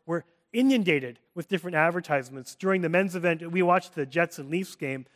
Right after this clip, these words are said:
We don't need to talk about how the game went, but the, the, it was a wonderful event. And we were just talking about how now in every N H L game, there's new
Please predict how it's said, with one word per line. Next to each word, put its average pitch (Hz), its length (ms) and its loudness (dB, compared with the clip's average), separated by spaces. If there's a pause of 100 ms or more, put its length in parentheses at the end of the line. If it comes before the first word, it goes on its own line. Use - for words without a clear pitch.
(140)
We 160 80 -2
don't 196 120 2
need 196 160 -2
to 156 40 -18
talk 160 300 -2
about 151 140 -4
how 135 120 -2
the 127 100 -8
game 127 280 -8
went, 117 240 -16 (340)
but 165 140 4
the, 165 180 0
the, 156 160 0
it 156 60 -6
was 151 220 -2
a 147 40 0
wonderful 180 580 2
event. 143 300 2 (260)
And 175 120 2
we 202 80 6
were 202 80 4
just 185 120 -10
talking 233 280 4
about 214 180 4
how 190 180 4
now 185 220 6
in 185 80 0
every 208 240 2
N 202 140 0
H 185 180 -2
L 202 160 6
game, 175 180 -2
there's 156 160 -2
new 190 220 2